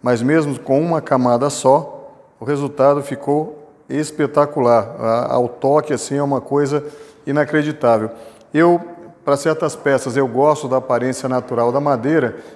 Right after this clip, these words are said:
aí não lixo muito, não dou muito fundo, né, tal, mas poderia, se eu quisesse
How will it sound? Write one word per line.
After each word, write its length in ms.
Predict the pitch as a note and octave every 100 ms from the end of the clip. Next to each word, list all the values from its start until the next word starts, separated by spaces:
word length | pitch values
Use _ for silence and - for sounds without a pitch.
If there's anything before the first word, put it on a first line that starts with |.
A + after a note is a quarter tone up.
| -
aí 260 | C#3 B2+ D3+
não 220 | E3+ D3
lixo 320 | C3 C#3+ -
muito, 480 | A#2+ B2 D#3 C#3 C#3+
não 180 | B2 B2+
dou 140 | B2+
muito 320 | B2+ C3 B2+ A2+
fundo, 500 | - C#3+ E3 C3 A2+
né, 220 | C#3 D#3+ - - -
tal, 240 | B2 C#3
mas 160 | D3 C#3+
poderia, 580 | - D#3+ E3+ B2+ C#3+ D#3 - - -
se 140 | -
eu 60 | E3
quisesse 680 | E3 C#3 C#3+ B2+ - A2